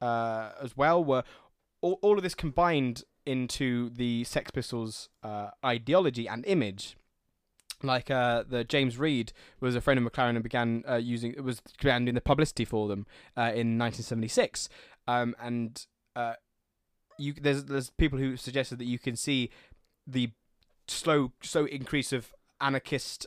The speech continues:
and, um, uh, you know, more further left ideologies introduced, anti-fascist definitely, which, by the way, isn't a bad position to have, can I just say <laughs> that? Um, uh, further left ideologies introduced into the lyrics of the songs, particularly the ones written by, uh, by Johnny Rotten.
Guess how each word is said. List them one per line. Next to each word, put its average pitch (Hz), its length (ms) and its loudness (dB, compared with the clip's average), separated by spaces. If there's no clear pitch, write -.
and, 120 460 -4
um, 117 440 -2
uh, 113 640 0
you 139 120 0
know, 110 240 2
more 143 200 6
further 151 420 8
left 143 340 6
ideologies 127 560 6
introduced, 147 680 4
anti-fascist 175 640 2
definitely, 117 260 -2
which, 120 220 -4
by 156 100 8
the 143 80 8
way, 123 80 4
isn't 123 120 0
a 113 40 -4
bad 120 220 2
position 110 240 -8
to 110 80 -8
have, 104 280 -8
can 104 120 -6
I 101 40 -4
just 104 180 -10
say 92 140 -6
<laughs> - 200 -4
that? - 240 -4
Um, 131 220 6
uh, 131 260 4
further 147 300 6
left 139 160 2
ideologies 127 500 0
introduced 139 340 2
into 139 220 2
the 120 120 0
lyrics 151 380 2
of 135 120 -2
the 120 80 -2
songs, 131 320 2
particularly 127 320 -2
the 120 100 -4
ones 120 180 -2
written 120 200 -6
by, 113 320 0
uh, 113 200 -4
by 110 200 -2
Johnny 107 180 0
Rotten. 107 360 2